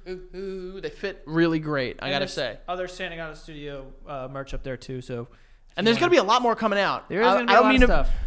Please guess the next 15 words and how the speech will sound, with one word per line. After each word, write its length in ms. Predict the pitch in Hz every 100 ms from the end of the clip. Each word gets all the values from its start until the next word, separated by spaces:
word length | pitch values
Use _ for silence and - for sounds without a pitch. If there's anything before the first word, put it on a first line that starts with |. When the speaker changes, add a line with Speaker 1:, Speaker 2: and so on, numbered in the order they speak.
| -
Speaker 1:
I 80 | 156
don't 280 | 165 - -
mean 160 | 180 190
to 120 | 175
show 420 | - - 160 170
sec-, 400 | 170 - 190 -
tell 160 | - 170
secrets, 400 | - 202 143 -
but 360 | 139 131 117 - - - - - - - - - - _ _ - - _ _ _ - - _ _ -
there's 140 | 156
a 40 | 131
lot 220 | 156 -
coming 240 | 170 175
out. 220 | 156 123 -
Speaker 2:
Yeah. 220 | 147 127